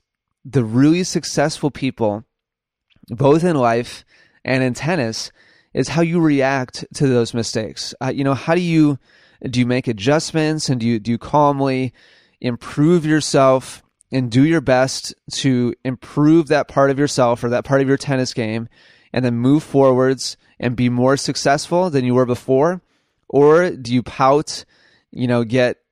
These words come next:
get angry, get upset, blame somebody else, make excuses, and, or, or maybe you get really tentative? And again, still talking about life and, and tennis, you know, when you make mistakes in life, do, do you get,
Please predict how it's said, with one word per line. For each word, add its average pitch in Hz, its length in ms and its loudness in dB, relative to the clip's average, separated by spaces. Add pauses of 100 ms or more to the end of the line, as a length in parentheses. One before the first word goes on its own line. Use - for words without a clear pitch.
(100)
get 131 260 -4
angry, 139 640 0
get 123 180 -4
upset, 139 560 -2 (420)
blame 135 560 -2
somebody 127 520 0
else, 139 500 0 (420)
make 131 220 -2
excuses, 139 1080 -2 (560)
and, 117 500 -2
or, 143 400 4
or 139 120 2
maybe 139 520 2 (240)
you 131 160 0
get 143 180 4
really 151 280 4
tentative? 131 640 -4
And 120 120 -6
again, 123 460 -4
still 139 360 0
talking 131 360 0
about 143 220 2
life 131 320 0
and, 127 280 -6
and 151 260 -2
tennis, 117 440 -4
you 123 60 -4
know, 107 320 -2
when 135 140 0
you 127 80 2
make 135 240 0
mistakes 147 400 -2
in 127 60 -2
life, 123 260 -2
do, 120 180 -2
do 120 100 -2
you 127 60 2
get, 127 260 0